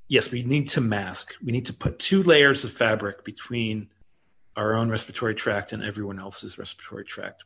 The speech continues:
And that will help lower the spread of the virus and then stay further apart from people just for a few months longer so we can get this pandemic under control. So masking and social distancing absolutely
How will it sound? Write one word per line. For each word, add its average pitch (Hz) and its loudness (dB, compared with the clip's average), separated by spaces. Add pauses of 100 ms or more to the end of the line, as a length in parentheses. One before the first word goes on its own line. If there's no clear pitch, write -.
(340)
And 120 0
that 123 2
will 117 2
help 110 -2 (400)
lower 113 0
the 101 -4
spread 104 -4
of 98 -8
the 110 -2
virus 143 6
and 123 -2
then 117 0
stay 127 6
further 120 0
apart 113 -4
from 110 -12
people 110 -8 (760)
just 165 4
for - 6
a 151 10
few 156 0
months 131 2
longer 113 -2
so - -2
we 107 2
can 123 -4
get 113 2
this 113 -6
pandemic 107 -4
under 98 -6
control. 95 -10 (460)
So - -4
masking 135 4
and 120 -2
social 117 0
distancing 101 -8
absolutely 104 -6